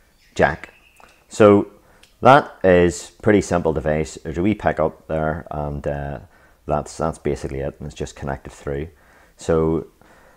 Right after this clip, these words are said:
however, uh, the, the important bit of, of using that is using this lead that comes with it. So this is the, this is the snap-on lead that's associated with that type of pickup. It's also, uh, they also use that on the,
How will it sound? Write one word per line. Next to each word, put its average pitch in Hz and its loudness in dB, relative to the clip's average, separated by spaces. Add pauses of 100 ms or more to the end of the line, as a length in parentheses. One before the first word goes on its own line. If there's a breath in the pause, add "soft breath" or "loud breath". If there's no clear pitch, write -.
however, 123 8
uh, 92 4 (340)
the, 98 0
the 104 0
important 139 6
bit - 4 (220)
of, 82 -2
of 78 -8
using 80 -2
that 76 -4 (320 soft breath)
is 76 -6
using 87 -2
this 76 -6
lead 73 -4
that - -8
comes 73 -10
with - -8
it. - -6 (440 soft breath)
So - -4
this 120 4
is 113 0
the, 90 4
this 104 -6
is 107 -10
the 95 -4
snap-on 73 -4
lead 69 -10 (320 soft breath)
that's 73 -10
associated 80 -4
with - -12
that 69 -4
type - -10
of - -20
pickup. - -10 (420 soft breath)
It's 80 -4
also, 98 6
uh, 78 -6
they 85 -4
also 98 -2
use 80 -2
that 76 -2
on 73 -8
the, 71 -10